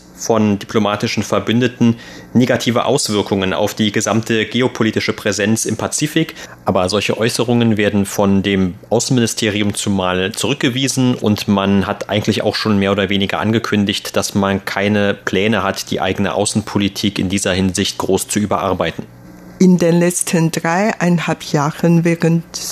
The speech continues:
Speaker 2: der Regierungszeit von Präsidentin Tsai Ing-wen sind, hat Taiwan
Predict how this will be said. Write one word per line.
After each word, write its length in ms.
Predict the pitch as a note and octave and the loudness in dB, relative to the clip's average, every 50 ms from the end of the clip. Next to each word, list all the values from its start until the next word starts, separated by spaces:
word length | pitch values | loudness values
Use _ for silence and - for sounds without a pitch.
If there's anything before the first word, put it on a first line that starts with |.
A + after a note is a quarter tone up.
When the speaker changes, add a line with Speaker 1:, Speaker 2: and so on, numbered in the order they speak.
| - - - - - | -10 -12 -14 -4 0
Speaker 2:
der 340 | - D#3+ D3+ D3 D3 D3 D3+ | 2 4 4 4 2 2 2
Regierungszeit 840 | E3 D#3 - - G3 F#3+ F3+ E3+ E3+ - - - - - D#3+ D#3+ - - - - - | 0 0 2 2 2 4 4 4 4 2 0 -2 -2 0 0 -2 -2 -8 -12 -14 -6
von 440 | - - E3 D#3+ - - - E3 E3 | -2 0 2 2 4 4 2 2 0
Präsidentin 720 | - - E3 D#3 - - - F3 F3 G3 F#3+ G#3 F3+ F3 | 0 0 0 0 0 0 2 4 4 6 6 6 4 4
Tsai 220 | - - G3 E3+ | 2 2 2 4
Ing-wen 520 | E3+ F3 F3+ F#3 F3+ E3 D3 C#3 C#3+ D#3+ D#3+ - - F3+ E3+ - - - - - | 4 6 6 6 4 4 4 4 2 2 0 -2 -6 -12 -12 -14 -14 -18 -16 -10
sind, 400 | - D3 - - E3+ F#3+ G3+ F#3+ - - - | -6 -2 2 4 6 6 4 4 2 -4 -6
hat 440 | - - - F3 D#3+ - - - - - | -6 -4 -2 -2 -2 -2 -4 -6 -6 -4
Taiwan 640 | - F3+ E3+ F3 E3+ F3 F3 E3 E3 D#3 - - | -2 0 2 2 2 2 2 2 2 0 0 -2